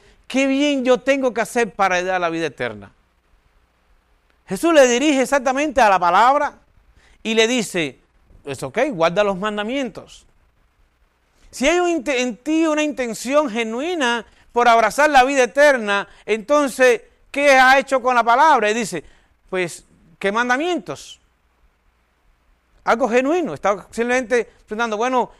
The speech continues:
yo quiero saber qué es lo que tengo que hacer, pues entonces, ¿cuáles son los mandamientos? Lo interesante es que solamente Jesús le dio, le dio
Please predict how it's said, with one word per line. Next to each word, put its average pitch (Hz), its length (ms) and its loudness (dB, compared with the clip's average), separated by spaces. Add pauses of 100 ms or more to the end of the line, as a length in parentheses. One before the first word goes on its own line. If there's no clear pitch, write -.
(120)
yo 170 120 -8
quiero 247 200 -4
saber 233 240 -2
qué 214 100 0
es 220 60 0
lo 233 100 0
que 226 80 -2
tengo 233 220 -4
que 233 60 -2
hacer, 247 260 -2
pues 196 80 -10
entonces, 214 240 -10
¿cuáles 240 200 -2
son 269 120 -4
los 262 80 -2
mandamientos? 269 760 -6 (420)
Lo 247 180 2
interesante 254 640 0
es 247 60 0
que 214 120 -6
solamente 277 540 0
Jesús 240 340 -2
le 254 120 2
dio, 247 360 2
le 196 180 -4
dio 220 360 0